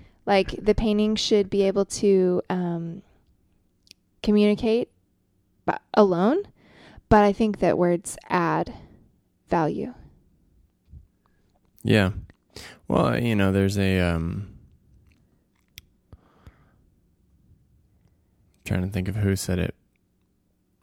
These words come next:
Speaker 2: It might be Robert Frank. Um, he's a photographer. He talked about a, a photograph.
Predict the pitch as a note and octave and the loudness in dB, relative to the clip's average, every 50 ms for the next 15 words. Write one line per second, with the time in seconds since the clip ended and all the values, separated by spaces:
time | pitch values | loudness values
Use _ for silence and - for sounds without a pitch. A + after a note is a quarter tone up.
0 | - - _ _ _ _ _ _ _ _ _ _ - A#2 A2 A#2+ B2 B2+ - A2+ | -20 -20 _ _ _ _ _ _ _ _ _ _ -2 -2 0 0 0 0 0 0
1 | G#2+ G2 F#2+ F#2 F#2+ G2 - - - - - F2 F2 F2 E2 - - - _ _ | 2 2 2 2 2 0 -4 -8 -10 -8 -6 -4 -4 -4 -6 -8 -12 -20 _ _
2 | _ _ _ _ _ _ _ _ _ _ _ _ _ _ _ _ _ _ - G#2 | _ _ _ _ _ _ _ _ _ _ _ _ _ _ _ _ _ _ -4 -2
3 | F#2 F2 E2+ E2 - - - - - - - F#2+ - - - - E2+ F2 G2 F#2 | -2 -2 -2 -6 -6 -8 -12 -14 -12 -12 -12 -12 -12 -8 -4 -4 -2 -2 -2 -4
4 | - - F2 E2+ E2+ F#2 G2 - _ _ _ _ _ _ _ _ _ _ _ _ | -6 -4 -4 -2 -4 -4 -8 -14 _ _ _ _ _ _ _ _ _ _ _ _
5 | _ _ _ _ _ _ _ _ _ _ _ _ _ _ _ _ - - - _ | _ _ _ _ _ _ _ _ _ _ _ _ _ _ _ _ -10 -10 -8 _
6 | - A#2 G2+ - F#2 F2+ - - - F2+ D#2+ D#2+ D#2+ E2 - _ _ _ _ _ | -2 -2 0 0 -2 -4 -6 -8 -8 -6 -4 -4 -4 -6 -8 _ _ _ _ _
7 | _ _ - - G2 F#2 - - - _ _ - - G2+ F#2+ - - F#2 F2+ F2 | _ _ -8 -8 -6 -6 -8 -12 -20 _ _ -8 -6 -6 -6 -4 -2 -2 -2 0
8 | F#2 F2 E2+ E2+ F#2 - - - - | 0 -2 -2 -2 -4 -8 -10 -18 -20